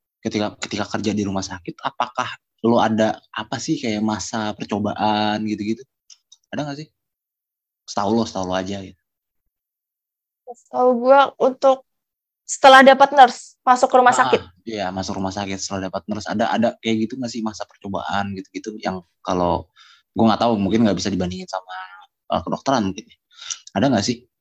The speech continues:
Speaker 2: Hmm.
Speaker 1: gitu-gitu? Maksudnya tingkatannya kayak
Speaker 2: Itu
Speaker 1: suster muda, suster kepala gitu kan ada tingkatannya.
Speaker 2: Oh,
Speaker 1: Nah.
Speaker 2: oh, oke. Kalau itu tergantung masing-masing kebijakan rumah sakit.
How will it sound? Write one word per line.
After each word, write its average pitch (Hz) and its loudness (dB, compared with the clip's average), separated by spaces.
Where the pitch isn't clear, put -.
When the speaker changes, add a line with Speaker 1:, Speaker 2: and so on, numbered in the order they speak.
Speaker 2:
Hmm. 92 -6
Speaker 1:
gitu-gitu? 95 -4
Maksudnya 135 0
tingkatannya 123 0
kayak 113 0
Speaker 2:
Itu - -2
Speaker 1:
suster 113 2
muda, 117 4
suster 113 -6
kepala 117 0
gitu 113 -4
kan 120 -6
ada 117 -4
tingkatannya. 220 2
Speaker 2:
Oh, 240 6
Speaker 1:
Nah. - -2
Speaker 2:
oh, 262 8
oke. - -14
Kalau 233 10
itu 262 0
tergantung 247 8
masing-masing 247 6
kebijakan 240 8
rumah 233 6
sakit. 247 2